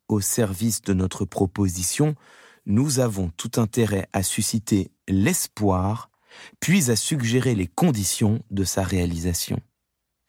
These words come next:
L'opération est d'autant plus intéressante qu'elle présente peu de risques. Contrairement à l'anxiété, il est improbable que nous parvenions à saturer nos auditeurs d'enthousiasme. Si la terreur peut être paralysante,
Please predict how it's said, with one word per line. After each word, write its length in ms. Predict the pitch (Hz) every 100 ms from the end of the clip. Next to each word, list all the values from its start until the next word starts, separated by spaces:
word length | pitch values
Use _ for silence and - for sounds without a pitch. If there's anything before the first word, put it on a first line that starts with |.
| - - - -
L'opération 720 | 127 123 127 123 - 151 151
est 80 | 104
d'autant 280 | 98 117 117
plus 240 | - 127
intéressante 640 | 110 104 101 101 165 180 - - - _
qu'elle 280 | - 131 117
présente 560 | - 120 101 117 131 - _ _ -
peu 140 | 127
de 100 | 117
risques. 560 | 110 104 90 - - - _ _ _ _ _
Contrairement 580 | - 120 123 113 127 131 95
à 80 |
l'anxiété, 680 | 98 113 - - 104 165 175 - _ _ _ _ _ -
il 160 | 131 127
est 180 | 117 -
improbable 560 | 113 104 127 165 139 104
que 120 | 117
nous 160 | 113
parvenions 600 | 107 120 107 110 117 147 156
à 140 | - 95
saturer 720 | - - 131 - 131 120 165
nos 160 | 147 110
auditeurs 680 | 104 107 95 135 135 - - 110
d'enthousiasme. 880 | 110 104 - 98 98 90 - 95 80 _ _ _ _ _ _
Si 320 | - - 135
la 140 | 123 117
terreur 580 | - 135 123 123 113
peut 220 | - 110 -
être 300 | 110 - -
paralysante, 880 | - 131 120 117 110 120 143 156